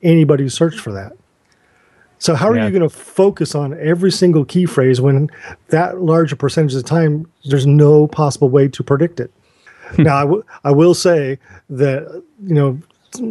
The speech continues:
Speaker 1: my, my personal thought is that sixteen percent is not necessarily s-, misspellings or a new way to look for something.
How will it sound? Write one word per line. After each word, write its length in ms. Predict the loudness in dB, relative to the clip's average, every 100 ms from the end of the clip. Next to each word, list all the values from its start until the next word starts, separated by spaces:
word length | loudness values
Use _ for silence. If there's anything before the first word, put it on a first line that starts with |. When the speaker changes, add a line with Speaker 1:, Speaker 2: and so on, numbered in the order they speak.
| -10 -2
Speaker 1:
my, 480 | 2 2 2 2 2
my 200 | 2 0
personal 300 | 0 -2 -2
thought 160 | 0 -2
is 100 | 0
that 200 | -2 -2
sixteen 500 | -4 -6 -2 0 0
percent 480 | 0 0 0 0 -4 _ -20 -14 -4
is 200 | -2 0
not 260 | 0 0 2
necessarily 880 | 0 0 -6 0 2 4 0 -2 -8 -16 _
s-, 160 | -10 -2
misspellings 880 | -2 -2 -2 0 2 2 0 -2 -2
or 280 | -2 0
a 20 | 0
new 220 | 2 4
way 260 | 4 4
to 80 | 4
look 240 | 2 0 -2
for 140 | -4
something. 400 | -2 -2 -4 -6